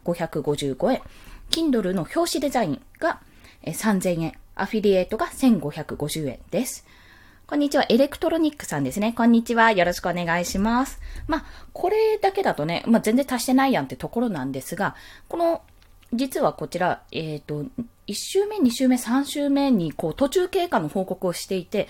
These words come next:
まあ、先週、三週目の報告の時、一週間前ですね、約の時は、五百円ぐらいだったんですよ。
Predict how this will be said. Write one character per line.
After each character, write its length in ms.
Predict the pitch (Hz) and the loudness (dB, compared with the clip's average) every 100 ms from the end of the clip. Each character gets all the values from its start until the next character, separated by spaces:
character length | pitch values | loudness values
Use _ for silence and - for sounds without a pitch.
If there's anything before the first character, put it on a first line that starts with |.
| - | -8
ま 60 | - | -8
あ、 20 | |
先 220 | 262 339 | -2 -2
週、 240 | 339 294 - | -2 -4 -6
三 300 | - 302 330 | -4 -4 -4
週 180 | 330 311 | -4 -2
目 140 | 302 | 0
の 80 | 190 | 0
報 180 | 190 180 | -2 -4
告 240 | 175 175 | -4 -4
の 80 | 156 | -6
時、 300 | 160 - - | -8 -8 -8
一 60 | - | -8
週 240 | - 285 | -6 -6
間 180 | 294 277 | 0 0
前 240 | 277 277 220 | 2 0 -2
で 120 | 131 | -6
す 100 | - | -8
ね、 140 | 180 | -8
約 300 | 156 - 131 - - - - | -6 -6 -6 -8 -20 -12 -6
の 80 | |
時 260 | 226 226 151 | -2 -2 0
は、 240 | 165 - - | 0 0 -2
五 100 | 214 | -2
百 260 | 233 392 415 | 0 0 0
円 140 | 403 | 0
ぐ 80 | 392 | 2
ら 80 | 151 | 2
い 60 | |
だ 60 | 123 | 2
っ 40 | |
た 120 | - | -4
ん 40 | 123 | -8
で 60 | |
す 80 | |
よ。 60 | 123 | -8